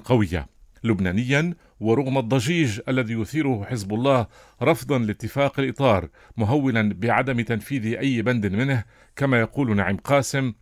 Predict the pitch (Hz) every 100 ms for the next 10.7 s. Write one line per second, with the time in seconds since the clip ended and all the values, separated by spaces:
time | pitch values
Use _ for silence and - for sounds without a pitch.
0 | _ - - 127 120 117 110 - 113 131
1 | 117 - 120 117 101 117 107 107 92 127
2 | 120 _ _ - 131 156 123 - 95 -
3 | _ - 127 156 165 160 156 151 107 -
4 | - - - 110 98 - 120 101 90 139
5 | 147 117 101 101 101 143 143 143 147 143
6 | 135 117 143 92 - _ - - 110 131
7 | 127 110 98 101 95 143 131 - 117 139
8 | 135 143 139 _ 120 104 104 107 147 147
9 | 120 - - - 123 113 117 180 - 156
10 | 143 123 127 139 - 123